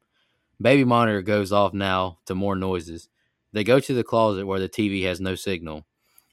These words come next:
"It's happening," Graham says. Graham snatches the door shut, and he and Meryl board it off. Graham tells Bo about when she was born and how the nurses never saw a baby so beautiful. She smiled at him, and babies aren't supposed to be able to smile when they're that young.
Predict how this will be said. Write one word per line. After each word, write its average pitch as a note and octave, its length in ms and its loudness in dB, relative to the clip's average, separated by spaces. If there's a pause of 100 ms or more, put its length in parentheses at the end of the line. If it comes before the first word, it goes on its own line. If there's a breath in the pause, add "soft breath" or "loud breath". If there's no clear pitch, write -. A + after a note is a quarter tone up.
(120)
"It's - 160 -4
happening," F#2+ 400 0
Graham F#2 280 -2
says. F2+ 380 -6 (420)
Graham B2 220 2
snatches A#2 400 -2
the G2 80 -6
door G#2+ 240 0
shut, G2+ 380 -4
and F#2 100 -10
he A2 160 -2
and G2+ 160 -2
Meryl G2 260 0
board F#2+ 260 -2
it F2 80 -4
off. E2 300 -2 (640)
Graham A#2+ 220 2
tells A#2+ 260 2
Bo A2 260 4
about F#2+ 320 0
when G2 120 -4
she A2+ 160 -2
was F#2+ 140 -2
born G2 360 -2
and E2+ 120 -10
how G2 160 0
the F2+ 80 -4
nurses F#2 420 -4
never G2 300 -4
saw G2 240 -2
a F2 40 -4
baby F#2 300 -4
so F#2+ 180 -4
beautiful. E2 540 -10 (560 soft breath)
She G#2+ 160 -2
smiled A#2+ 400 4
at G#2 80 0
him, G#2 240 -2
and F#2+ 180 -10
babies G2+ 360 -2
aren't G2 160 -6
supposed A2 260 -6
to - 80 -14
be F#2+ 300 -6
able F#2+ 320 -6
to F#2 120 -10
smile G#2 400 0
when F2+ 140 -8
they're F2 140 -6
that F2+ 180 -6
young. F2+ 320 -8